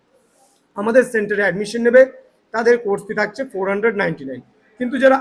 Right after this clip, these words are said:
আগস্টে অ্যাডমিশন নেবে বা তার পরবর্তী মাসগুলোতে অ্যাডমিশন নেবে তাদের কোর্স ফি দাঁড়াবে ফাইভ হান্ড্রেড নাইনটি নাইন রুপিস। তো স্টুডেন্টস, দেরি না করে যেহেতু রেজিস্ট্রেশনটা করতেই হবে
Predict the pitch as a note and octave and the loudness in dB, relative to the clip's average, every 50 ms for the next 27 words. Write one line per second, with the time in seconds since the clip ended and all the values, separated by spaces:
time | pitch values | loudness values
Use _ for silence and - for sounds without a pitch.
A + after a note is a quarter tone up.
0 | - - F3+ G3+ G3+ G#3+ C4 C4 C4 - A#3 G3 F#3 E3+ F3+ F3+ E3+ - F#3 F3+ | 0 -2 -2 0 2 4 4 2 2 0 0 0 0 0 -4 -8 -8 -8 -8 -8
1 | F3 F3 G#3 B3+ - - - _ _ _ _ _ _ - _ _ _ _ _ _ | -2 0 0 0 0 -2 -8 _ _ _ _ _ _ -20 _ _ _ _ _ _
2 | _ _ - D#3 E3 G3+ G3+ G3 G3+ G#3 - - - G3 A#3+ C4+ C4+ C4 - B3 | _ _ -10 -6 -4 -4 -2 -2 -4 -4 -4 -4 -2 -2 0 0 0 -2 -4 -4
3 | A3 G3+ F#3 E3+ F3 G3 F#3+ - - D#3 D#3+ F3+ E3+ - F#3+ G3 G3+ B3 - - | -4 -4 -4 -4 -6 -6 -6 -4 -4 -6 -6 -8 -10 -8 -6 0 2 2 2 2
4 | - - _ _ _ _ - G#3 G3+ A#3 G#3+ G3+ G3+ F3+ E3+ E3+ - F#3 E3+ F#3 | 0 -12 _ _ _ _ -8 -2 0 0 0 -2 -4 -10 -10 -10 -10 -6 -4 -4
5 | F#3 G#3 A3+ G#3+ F#3 D#3 D3+ D3 F3 F3+ F3+ A#3 C4+ C4 C4 G3 E3+ D#3+ D#3+ D3+ | -2 -4 -4 -4 -4 -6 -4 -4 -6 -2 0 2 0 0 0 -4 -6 -6 -6 -8
6 | - B3 A3 E3 D#3 D3+ D3+ C#3+ C#3 - C3 A#2+ - - - _ _ _ _ _ | -10 -10 -8 -8 -8 -8 -8 -10 -12 -14 -16 -18 -18 -20 -20 _ _ _ _ _
7 | _ _ _ - G#3 G3+ - - A3+ A3+ B3 C4+ C#4+ C4+ C4+ - - - - _ | _ _ _ -14 -14 -12 -10 -6 -2 2 2 2 2 0 -4 -10 -16 -20 -20 _
8 | _ - D#3 D3 A3 A#3 C4 C4 C4 C4+ C4 C4+ C4+ B3 G3+ G#3+ G#3+ G#3+ A#3 G#3 | _ -4 2 4 4 6 6 4 4 4 2 0 -2 -2 -2 -2 -4 -2 -2 -2
9 | G3+ G#3 G#3 - G#3 A3 A3+ A#3 A3 A3+ G#3 F#3 - - A3+ A3+ A3+ A3+ A3+ C4 | -2 -2 -4 -8 -8 -6 -4 -4 -6 -6 -10 -14 -10 -4 -2 0 2 4 4 4